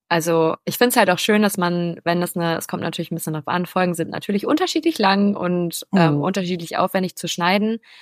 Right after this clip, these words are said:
Speaker 1: aber ich find's auch schön, dass man dann quasi so manchmal einfach drei Stunden da sitzt und sich mit so einem Projekt beschäftigt und wirklich so sehr outzoned irgendwie.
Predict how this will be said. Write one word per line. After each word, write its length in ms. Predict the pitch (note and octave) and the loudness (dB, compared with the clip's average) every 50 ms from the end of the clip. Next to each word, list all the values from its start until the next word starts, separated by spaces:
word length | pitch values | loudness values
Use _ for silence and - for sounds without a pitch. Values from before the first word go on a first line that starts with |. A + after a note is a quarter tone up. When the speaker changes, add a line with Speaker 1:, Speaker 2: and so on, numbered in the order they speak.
| - - _ _ _ _ | -20 -20 _ _ _ _
Speaker 1:
aber 600 | - F3+ E3+ E3+ F3 F3 E3+ E3+ E3+ E3+ E3+ - - _ _ _ _ _ _ _ _ _ _ _ _ _ | 2 2 4 4 6 6 6 6 6 6 4 2 -2 _ _ _ _ _ _ _ _ _ _ _ _ _
ich 140 | - - - | -8 -4 0
find's 280 | - B3 C4 C#4 - | 0 0 2 0 2
auch 240 | - F#3 G3 - - | 2 2 2 2 -2
schön, 400 | - - - - G#3 A3 A#3+ B3 | -6 -4 -2 2 2 2 2 2
dass 220 | A3 G#3 G3 - G3 | 2 0 0 0 -2
man 120 | F3+ F3+ | -2 0
dann 180 | F3+ F3 F3 F3 | 0 0 -2 -4
quasi 380 | - - F3 F3 F3+ F3+ F3+ | -2 0 0 2 2 0 -2
so 440 | E3+ F3+ F3 F3 F3 E3+ E3+ E3 E3 _ _ _ _ _ _ _ _ _ | -2 -2 -2 -2 0 0 -2 -2 -4 _ _ _ _ _ _ _ _ _
manchmal 360 | F3+ F#3 G3 - G#3 F#3 E3+ | 0 0 0 2 0 0 2
einfach 220 | D#3 E3+ E3+ - | 0 -2 -4 -6
drei 280 | - - - F3+ F#3+ A3 | -8 -2 0 2 2 2
Stunden 680 | - - - G#3 G#3+ G3+ - - G3 G3+ A3 A#3+ C4+ - _ - | 0 -2 -2 0 0 0 0 0 0 0 0 -2 -4 -6 _ -2
da 100 | F3 E3 | -2 0
sitzt 480 | D#3+ G3 C4 C#4+ - - - - _ | 2 0 0 0 -2 -6 -8 -6 _
und 100 | - F#3+ F#3 | -4 -4 -4
sich 160 | F#3+ - - | -2 -2 -2
mit 120 | F#3 F3 | -2 -2
so 80 | - F3+ | 0 0
einem 160 | F3 F3 E3+ | 0 0 -2
Projekt 420 | - - F3 F3+ G3 A3+ - _ | -2 -2 0 2 2 0 0 _
beschäftigt 840 | - D#3+ - - G3 G#3+ A3 - _ - D3+ D#3 F3+ A3+ A3 - - - _ - | -6 -6 -2 2 2 2 2 0 _ -4 0 0 0 0 -2 -6 -14 -16 _ -4
und 200 | F#3+ F#3+ E3 E3+ | -2 -2 0 0
wirklich 480 | G3 G3+ - G#3 F#3+ F#3+ F#3+ - - _ _ _ _ _ _ | -2 -2 0 0 0 0 -2 -4 -10 _ _ _ _ _ _
so 140 | - - F3+ | -4 -2 0
sehr 320 | E3+ F3 F3+ F3+ F3 - | 2 4 6 6 6 6
outzoned 520 | - F3+ F#3+ - - D3 C#3+ C3+ C3 C3+ - | 4 2 0 0 -2 -2 0 0 -2 -4 -4
irgendwie. 500 | - C3+ C#3 D3+ - - - - - G3+ | -4 -4 -4 -6 -8 -10 -10 -10 -10 -12